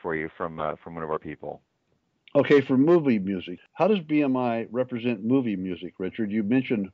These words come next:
Speaker 2: movie music earlier. Is it you wait until it's a broadcast movie, or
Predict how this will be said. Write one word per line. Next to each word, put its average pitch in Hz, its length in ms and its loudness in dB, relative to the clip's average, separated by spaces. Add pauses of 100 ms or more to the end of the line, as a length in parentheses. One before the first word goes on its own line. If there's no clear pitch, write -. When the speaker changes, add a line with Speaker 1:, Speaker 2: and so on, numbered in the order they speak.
Speaker 2:
movie 107 340 0
music 98 400 -2
earlier. 104 540 2 (300)
Is 107 160 -2
it 110 100 2
you 107 400 2 (220)
wait 110 380 2
until 110 320 -2
it's 101 140 -6
a 98 40 -4
broadcast 123 720 0
movie, 139 420 -2
or 90 300 -4